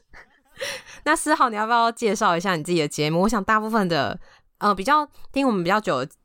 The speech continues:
听众应该都知道你，然后有些新的听众可能还不认识你，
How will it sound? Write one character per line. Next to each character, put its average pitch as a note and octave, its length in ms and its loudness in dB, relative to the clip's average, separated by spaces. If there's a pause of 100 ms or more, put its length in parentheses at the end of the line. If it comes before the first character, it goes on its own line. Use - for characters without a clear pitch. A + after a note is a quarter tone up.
(180)
听 F#3+ 180 0
众 F#3+ 160 2
应 E3 60 -2
该 E3 100 2
都 D#3+ 140 0
知 D3+ 160 -6
道 D3+ 160 0
你， B2+ 180 -6
然 D#3+ 100 -2
后 D#3+ 60 0
有 D#3+ 60 0
些 F3 120 0
新 F#3 200 -2
的 F3 80 -2
听 E3 160 -2
众 E3 120 0
可 D3+ 140 -4
能 C3+ 80 -6
还 C3+ 160 -4
不 D3+ 80 -2
认 D3+ 220 -2
识 A2 240 -6
你， D2+ 200 -10